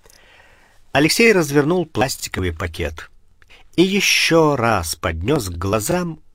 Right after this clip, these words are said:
удостоверение личности убитого. Одутловатое лицо, жидкие волосы, тусклые зрачки отливали холодом даже через целлофан.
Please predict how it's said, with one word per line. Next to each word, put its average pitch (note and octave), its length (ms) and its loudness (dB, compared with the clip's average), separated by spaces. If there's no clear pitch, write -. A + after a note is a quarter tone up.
удостоверение F3 880 -4
личности - 580 -6
убитого. E2+ 500 -8
Одутловатое D3 680 0
лицо, F2+ 600 -6
жидкие G#2 460 -2
волосы, E2 640 -6
тусклые C#3+ 460 -2
зрачки G2+ 720 -4
отливали F#2+ 680 -2
холодом G2 600 -4
даже A2+ 440 -4
через F#2 280 -6
целлофан. E2+ 720 -4